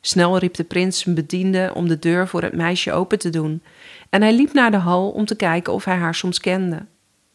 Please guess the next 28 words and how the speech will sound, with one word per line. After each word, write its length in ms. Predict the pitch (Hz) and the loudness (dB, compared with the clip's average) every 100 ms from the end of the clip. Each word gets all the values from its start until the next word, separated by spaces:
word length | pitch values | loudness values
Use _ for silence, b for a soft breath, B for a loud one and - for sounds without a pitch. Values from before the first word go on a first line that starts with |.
| _ _ _ - | _ _ _ -2
Een 200 | 185 185 | 2 4
nat 280 | 190 208 - | 2 0 -2
meisje 420 | 175 185 - 208 | 0 0 -2 -4
struikelde 580 | - - 220 247 220 - | -4 0 -2 0 -6 -2
naar 160 | 175 | -2
binnen 300 | 170 175 180 | 0 0 -2
toen 180 | 180 175 | -2 0
de 100 | 170 | 0
deur 240 | 160 165 165 | 2 2 2
werd 200 | 170 - | 0 0
opengedaan. 720 | 165 165 160 156 - - - _ _ _ _ _ B B B B - | -2 -2 -6 -4 -6 -8 -14 _ _ _ _ _ B B B B 0
Toen 200 | 254 254 | 4 6
ze 120 | 208 | 6
binnen 320 | 190 233 269 | 4 4 4
was, 280 | 240 247 - | 4 0 -2
trok 220 | 220 220 | -2 0
ze 100 | 214 | 0
haar 160 | 190 185 | 0 -2
kletsnatte 720 | - 254 311 - 240 226 - | 0 0 0 0 0 0 -2
cape 340 | 208 214 214 | 0 0 0
uit 280 | 190 202 - | 0 -2 -4
en 160 | 180 | -6
schudde 420 | 170 - 269 240 202 | -6 -2 2 4 4
de 80 | |
regen 380 | 185 180 185 - | 2 0 -2 -2
uit 160 | 175 180 | -2 -2
haar 140 | 180 | -6
krullen. 440 | 175 170 143 - | -2 -2 -2 -6